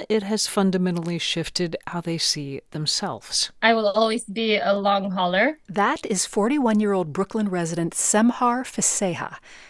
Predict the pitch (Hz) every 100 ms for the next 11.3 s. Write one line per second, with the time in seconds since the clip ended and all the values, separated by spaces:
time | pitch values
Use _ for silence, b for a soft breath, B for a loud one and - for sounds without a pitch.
0 | B - 170 233 - 277 - 247 - 208
1 | 202 170 165 160 156 - 143 190 190 -
2 | - - - 165 - 170 - - 175 180
3 | - - - - B B B B 254 277
4 | - - 170 - 180 170 - 180 156 214
5 | 196 - - 196 - - 240 226 196 185
6 | 170 156 160 - 147 165 247 254 - -
7 | - - B B B B 170 214 320 302
8 | 311 262 247 - - - - 185 190 240
9 | - 247 233 240 233 - 277 - - 196
10 | 180 156 185 185 190 180 180 180 - 185
11 | 170 -